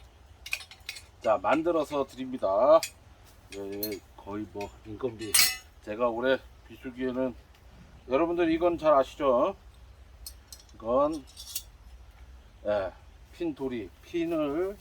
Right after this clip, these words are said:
고정 핀을 박는 겁니다. 쭉. 예. 즉, 여기 주머니에다 이렇게 하나 넣고, 예, 망치질 안 해도 되겠죠? 예.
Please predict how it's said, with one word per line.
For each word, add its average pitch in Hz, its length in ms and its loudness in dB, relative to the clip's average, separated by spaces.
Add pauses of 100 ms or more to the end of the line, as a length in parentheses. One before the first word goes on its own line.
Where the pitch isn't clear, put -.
고정 302 400 -4
핀을 147 360 -4
박는 131 400 -6
겁니다. 101 340 -8 (760)
쭉. 104 440 -8 (1200)
예. 95 140 -8 (1160)
즉, 135 400 -2 (260)
여기 147 240 -2 (380)
주머니에다 151 460 2
이렇게 131 260 -4
하나 302 180 -2
넣고, 240 480 -8 (840)
예, 113 220 -2 (160)
망치질 147 520 -2
안 107 160 2
해도 135 140 -2
되겠죠? 120 720 -4 (600)
예. 101 200 -6